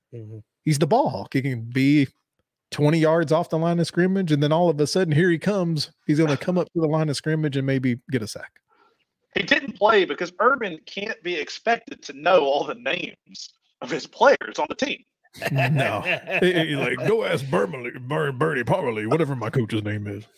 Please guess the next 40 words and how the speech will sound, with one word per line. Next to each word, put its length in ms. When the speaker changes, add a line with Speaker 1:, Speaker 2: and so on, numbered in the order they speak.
Speaker 1:
<laughs> 880
That's 200
Bernie. 500
Speaker 2:
Idiot. 360
All 280
right. 200
Speaker 3:
Oh 140
Speaker 2:
I 20
don't 120
Speaker 3:
my 60
Speaker 2:
got 220
Speaker 3:
God. 60
Speaker 2:
anything 320
Speaker 3:
All 140
Speaker 2:
else 100
Speaker 3:
right. 80
Speaker 2:
with 200
this 120
Speaker 3:
I'm, 120
Speaker 2:
team. 160
Speaker 3:
I'm 200
ready. 240
I, 80
I'll, 220
I'll 180
kick 200
this 240
off. 220
And 80
I 200
have 180
a 180
very, 440
uh, 320
astute 400
point 240
here, 180
very, 320
very 240
analytical 400